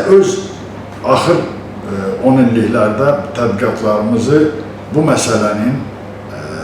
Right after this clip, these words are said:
açılmasına, onun tədqiq olunmasına həsr eləmişik. Bu istiqamətdə də, bax, bayaq sizə dediyim o, e, beş yüzə yaxın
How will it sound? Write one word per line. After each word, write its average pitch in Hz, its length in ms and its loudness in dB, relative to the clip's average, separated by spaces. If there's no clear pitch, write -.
açılmasına, 117 840 2
onun 113 320 -2
tədqiq 123 360 0
olunmasına 101 600 2
həsr - 280 -8
eləmişik. - 560 -10
Bu 233 100 8
istiqamətdə 170 840 4
də, 160 120 6
bax, 143 220 0
bayaq 143 280 6
sizə 123 300 2
dediyim 110 380 2
o, 113 180 4
e, 92 1400 -4
beş 110 280 4
yüzə 110 240 4
yaxın 98 360 0